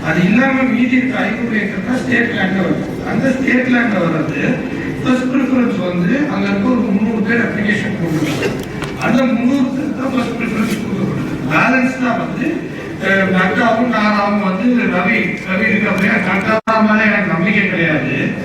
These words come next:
அவங்க கொடுக்குற ரிப்போர்ட்டை நாங்க எனக்கு சாட்டிஸ்ஃபைடு இல்ல. So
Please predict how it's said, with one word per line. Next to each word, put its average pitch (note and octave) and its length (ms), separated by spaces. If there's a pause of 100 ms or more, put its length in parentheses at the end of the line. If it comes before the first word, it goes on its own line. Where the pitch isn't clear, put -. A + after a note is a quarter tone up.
(300)
அவங்க A3+ 300
கொடுக்குற B3 420
ரிப்போர்ட்டை A3+ 420
நாங்க G3+ 240
எனக்கு F3+ 320
சாட்டிஸ்ஃபைடு - 560
இல்ல. - 200 (520)
So - 120